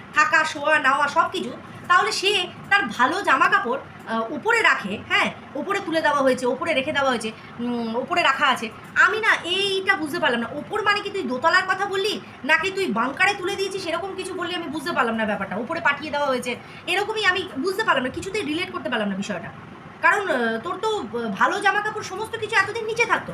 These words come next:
তাহলে হঠাৎ করে সেটা উপরে চলে গেল কী করে? এগুলো মানুষকে বড় ভাবাচ্ছে। আর এটা যে সম্পূর্ণভাবে একটা মানে, উম, অন্যরকম কিছু চলছে, তোর মাথা মস্তিষ্কে, কারণ এটা বড্ড ক্লিয়ার, মানে স্বচ্ছ না বিষয়টা।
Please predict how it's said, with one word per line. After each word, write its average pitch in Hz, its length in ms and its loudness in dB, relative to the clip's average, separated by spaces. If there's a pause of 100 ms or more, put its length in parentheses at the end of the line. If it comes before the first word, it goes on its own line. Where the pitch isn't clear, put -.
(260)
তাহলে 427 140 2
হঠাৎ 392 340 4
করে 466 140 2
সেটা 453 140 2
উপরে 427 220 2
চলে 359 180 2
গেল 226 120 2
কী 202 180 -6
করে? 156 100 -12 (840)
এগুলো 370 220 2
মানুষকে 403 300 2
বড় 415 140 0
ভাবাচ্ছে। 311 440 2 (580)
আর 294 160 4 (100)
এটা 294 220 -2
যে 453 120 0
সম্পূর্ণভাবে 392 600 -2
একটা 381 340 6
মানে, 339 260 4 (240)
উম, 240 340 -4 (140)
অন্যরকম 370 520 0
কিছু 392 200 -6
চলছে, 339 480 0 (220)
তোর 311 100 -2 (380)
মাথা 294 300 2
মস্তিষ্কে, 320 420 -2
কারণ 277 240 0 (360)
এটা 359 240 4 (140)
বড্ড 294 180 0 (100)
ক্লিয়ার, 262 220 0
মানে 269 200 2 (340)
স্বচ্ছ - 440 0
না 330 180 4
বিষয়টা। 208 580 -6